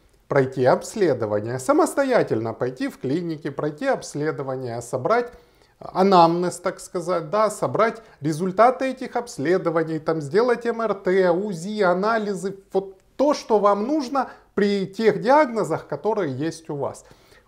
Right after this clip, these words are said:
У вас должно быть подтверждение тому, что вы действительно имеете какое-то заболевание, которое освобождает вас от воинской службы, да, вследствие которого вы станете там,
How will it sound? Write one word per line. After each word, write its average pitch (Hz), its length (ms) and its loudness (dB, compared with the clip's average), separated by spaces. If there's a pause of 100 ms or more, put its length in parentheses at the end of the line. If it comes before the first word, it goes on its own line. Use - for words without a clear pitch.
У 160 80 -2
вас 202 240 8
должно 202 400 4
быть 214 240 -6
подтверждение 156 1200 0
тому, 131 580 -2 (460)
что - 380 -2
вы 127 560 -4
действительно 120 880 -8
имеете 127 500 -6
какое-то 120 540 -6
заболевание, 208 840 -2 (800)
которое 226 440 0
освобождает 131 800 -2
вас 139 340 -4 (260)
от - 320 -2 (200)
воинской 131 520 0
службы, 110 540 -6
да, 151 340 -4 (300)
вследствие 139 480 -4
которого 233 420 -2
вы 135 200 -4
станете 143 520 -6
там, 107 240 -8